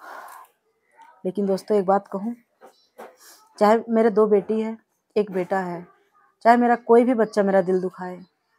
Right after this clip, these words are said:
पर मेरे दिल से कोई नहीं निकला है दोस्तों। अपने दिल से मैं किसी के लिए गलत नहीं सोच पाऊंगी दोस्तों, क्योंकि जिसके लिए मेरे दिल में प्यार है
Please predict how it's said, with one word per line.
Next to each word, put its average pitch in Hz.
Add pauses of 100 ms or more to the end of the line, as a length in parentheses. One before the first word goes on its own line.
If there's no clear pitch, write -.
पर 214
मेरे 202
दिल 185
से 214
कोई 190
नहीं 180
निकला 170
है 170
दोस्तों। 175 (920)
अपने 220
दिल 233
से 233
मैं 226
किसी 220
के 214
लिए 196
गलत 180
नहीं 180
सोच 175
पाऊंगी 170
दोस्तों, 175
क्योंकि -
जिसके 202 (380)
लिए 214
मेरे 214
दिल 190
में 214
प्यार 202
है 202